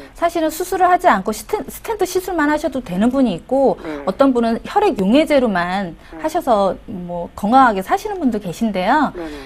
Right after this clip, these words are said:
Speaker 1: 또 그렇지 않은 경우 사망하시는 경우도 있으세요. 타임을 놓치셔가지고. 음, 음.
Speaker 2: 그러면 급성 심근경색에 대해서 굳이 삼천까지 이렇게 많이 잡아놓을 필요는 없는 것 같네.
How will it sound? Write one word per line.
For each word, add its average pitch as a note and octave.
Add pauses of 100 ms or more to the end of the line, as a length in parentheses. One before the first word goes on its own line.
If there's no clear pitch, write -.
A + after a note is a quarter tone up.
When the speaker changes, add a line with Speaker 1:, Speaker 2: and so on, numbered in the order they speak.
(140)
Speaker 1:
또 G#3
그렇지 C#4+
않은 F#3+
경우 F3
사망하시는 D#4
경우도 E3
있으세요. E3+ (260)
타임을 E4
놓치셔가지고. F#3
음, D3+ (760)
음. F3 (680)
Speaker 2:
그러면 E4
급성 D4+
심근경색에 A#3+
대해서 G#3+
굳이 G#3
삼천까지 F4+
이렇게 A3
많이 F#3
잡아놓을 A3+
필요는 A3
없는 E3+
것 G#3+
같네. E3